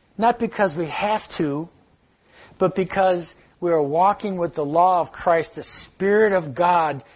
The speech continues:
and the law of Christ, and we are drawn then through those disciplines into an intimate fellowship with God. And we join the fellowship of the sufferings and self-denial of Jesus,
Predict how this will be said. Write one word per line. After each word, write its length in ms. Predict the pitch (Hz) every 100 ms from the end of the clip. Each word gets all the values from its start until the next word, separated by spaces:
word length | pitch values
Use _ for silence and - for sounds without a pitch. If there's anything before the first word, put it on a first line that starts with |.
| _
and 120 | 147
the 100 | 143
law 300 | 139 180 190
of 120 | 170
Christ, 500 | - - 170 156 - - -
and 160 | 165 170
we 120 | 175
are 80 | 165
drawn 600 | 139 113 175 214 226 226
then 280 | 180 196 190
through 340 | - - 214 226
those 320 | 196 185 139
disciplines 800 | 139 202 - - 175 160 165 156 - -
into 340 | 170 165 185
an 140 | 165 151
intimate 600 | - 240 240 226 220 185
fellowship 800 | - - 214 233 220 - 185 156
with 180 | 156 -
God. 420 | 143 127 110 - _ _ _ _ _ _ - - - -
And 140 | 170
we 120 | 180
join 500 | 143 117 196 226 233
the 100 | 208
fellowship 720 | 170 - 202 220 226 226 214 196
of 140 | 160
the 80 | 151
sufferings 840 | - - 247 247 247 220 214 196
and 160 | 165 156
self-denial 920 | - 208 196 - 175 170 196 208 202
of 180 | 175 139
Jesus, 640 | 117 196 226 160 143 -